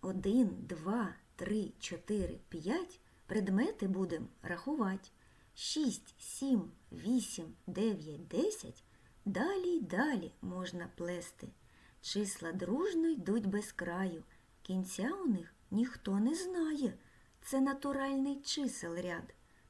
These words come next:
Ним крокувати кожен рад. Що ви знаєте про натуральний ряд чисел?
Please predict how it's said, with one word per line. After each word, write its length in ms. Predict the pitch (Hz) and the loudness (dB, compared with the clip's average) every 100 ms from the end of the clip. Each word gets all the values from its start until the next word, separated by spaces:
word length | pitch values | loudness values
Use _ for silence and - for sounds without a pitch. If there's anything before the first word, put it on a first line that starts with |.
| - | -6
Ним 420 | 170 175 240 403 | -4 2 2 2
крокувати 800 | 370 330 - 233 180 165 - - - - - | 0 0 2 2 2 -4 -10 -16 -18 -20 -16
кожен 520 | - 160 202 247 320 330 - - | -8 -2 0 2 0 -2 -10 -4
рад. 420 | 190 185 180 - - - - - - - - - - - - - - - - - - - - - - - - - - - - - - - - - | -2 0 -4 -12 -20 -20 -20 -20 -20 -20 -20 -20 -20 -20 -20 -20 -20 -20 -20 -20 -20 -20 -20 -20 -20 -20 -20 -20 -20 -20 -20 -20 -20 -20 -20 -16
Що 400 | - - - 311 | -10 -4 2 4
ви 100 | 226 | 4
знаєте 440 | 190 190 180 185 | 4 2 2 -2
про 180 | 185 196 | 0 2
натуральний 680 | 190 190 214 208 180 185 190 | 2 2 0 2 0 0 0
ряд 300 | 185 - - | -2 -4 -6
чисел? 500 | - 202 - - | -2 -2 -2 -10